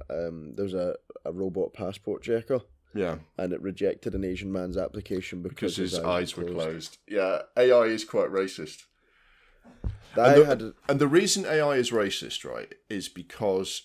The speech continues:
Speaker 2: A I is picking up on everything, and A I is picking up on all the pictures on the internet,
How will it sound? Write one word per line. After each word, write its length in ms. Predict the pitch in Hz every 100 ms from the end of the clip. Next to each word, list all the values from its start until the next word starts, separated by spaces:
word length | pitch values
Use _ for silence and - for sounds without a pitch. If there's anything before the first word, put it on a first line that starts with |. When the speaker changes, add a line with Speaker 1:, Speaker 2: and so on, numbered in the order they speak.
| -
Speaker 2:
A 160 | 120
I 200 | 131 123
is 160 | 107 95
picking 360 | - 113 113 101
up 160 | 92
on 140 | 90 82
everything, 580 | 95 95 82 - 67 -
and 140 | 82
A 160 | 98 123
I 160 | 117 104
is 140 | 92
picking 340 | - 104 95
up 120 | 80 -
on 80 |
all 140 | 90 113
the 60 |
pictures 400 | - 131 - 95
on 80 | 107
the 100 | 98
internet, 520 | 87 80 82 78 82